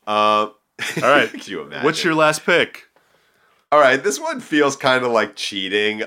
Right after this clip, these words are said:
Speaker 1: um, it, or it's like one of those, like, late round flyers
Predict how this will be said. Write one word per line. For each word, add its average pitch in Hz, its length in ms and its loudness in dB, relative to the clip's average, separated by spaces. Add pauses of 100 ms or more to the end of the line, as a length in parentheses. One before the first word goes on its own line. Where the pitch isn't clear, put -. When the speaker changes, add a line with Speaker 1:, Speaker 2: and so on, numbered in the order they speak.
Speaker 1:
um, 92 480 -6 (200)
it, 113 200 -10
or 123 240 -4
it's 117 140 -2
like 113 180 -4
one 117 140 0
of 110 60 -2
those, 107 240 -2
like, 98 200 -4 (440)
late 113 340 -2
round 107 320 -2
flyers 95 800 -4